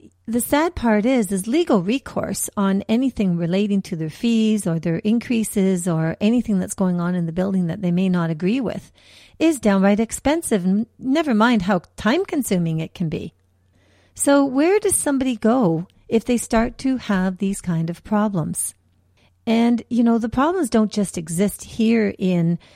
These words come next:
either Toronto or Mississauga or Hamilton or Burlington or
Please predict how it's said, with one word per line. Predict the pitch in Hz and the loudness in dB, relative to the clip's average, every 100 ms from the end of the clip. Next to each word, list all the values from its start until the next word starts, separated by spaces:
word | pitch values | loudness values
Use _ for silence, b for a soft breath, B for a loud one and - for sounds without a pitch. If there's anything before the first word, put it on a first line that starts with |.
| b b - | b b -8
either | 202 180 180 170 160 | -4 -2 0 0 -2
Toronto | - 190 170 190 208 - 180 | -4 -2 0 2 0 0 0
or | 165 - 165 | 0 -2 -2
Mississauga | 160 180 - 185 - 180 190 180 170 156 156 | 0 -2 -4 -4 0 0 0 0 -2 -2 -2
or | 165 151 | -2 -4
Hamilton | - 190 196 196 - 170 | 0 0 2 -2 -4 -4
or | 160 | -4
Burlington | 151 180 185 202 202 - 180 | -2 0 2 2 0 -2 -2
or | 160 | -2